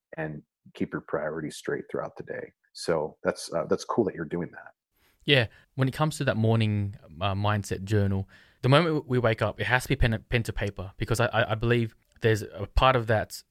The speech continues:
Speaker 2: part of our dream that kinda gets captured in, in that writing as well, because, you know, we're still fresh waking up and it's, it, it is our own thoughts.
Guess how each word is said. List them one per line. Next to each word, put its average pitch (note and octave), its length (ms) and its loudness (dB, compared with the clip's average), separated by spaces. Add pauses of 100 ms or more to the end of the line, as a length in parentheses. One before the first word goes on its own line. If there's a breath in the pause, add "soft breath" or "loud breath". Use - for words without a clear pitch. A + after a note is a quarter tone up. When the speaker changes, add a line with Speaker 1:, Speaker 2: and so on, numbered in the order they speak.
(120)
Speaker 2:
part C#3+ 160 6
of B2 60 2
our A2 100 2
dream A2+ 380 2
that G2+ 140 -6
kinda A2+ 180 0
gets G2+ 200 -6
captured - 380 -4
in, A2 200 0
in A2 120 -4
that - 120 -6
writing G#2+ 300 0
as G2+ 120 -4
well, B2+ 180 -2
because, G#2 380 -4 (300 loud breath)
you A2+ 80 -2
know, A2 80 2
we're G#2 140 0
still C#3 220 2
fresh - 520 -2 (180)
waking A2 360 0
up G#2 180 -4
and G#2+ 100 -2
it's, G#2+ 180 -6
it, A#2 180 -6
it C3+ 140 0
is C#3 260 -4
our G#2+ 180 -2 (140)
own A2 140 -4
thoughts. - 460 -4